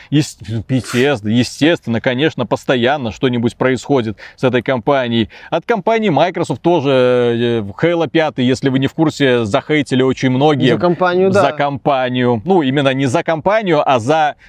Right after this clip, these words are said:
Speaker 1: сюжетную компанию,
Speaker 2: Сюжетную, да,
Speaker 1: имеется в виду.
Speaker 2: компанию через А.
Speaker 1: <laughs> То есть не вместе, а за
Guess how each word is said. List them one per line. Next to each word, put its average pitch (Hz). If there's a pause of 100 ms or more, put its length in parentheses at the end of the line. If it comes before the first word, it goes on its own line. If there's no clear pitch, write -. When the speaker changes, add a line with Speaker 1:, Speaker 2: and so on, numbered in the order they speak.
Speaker 1:
сюжетную 135
компанию, 104
Speaker 2:
Сюжетную, 120
да, 151
Speaker 1:
имеется 175
в 226
виду. -
Speaker 2:
компанию 131
через 135
А. 160 (100)
Speaker 1:
<laughs> - (1300)
То 131
есть 127
не 139
вместе, 156
а 135 (100)
за 135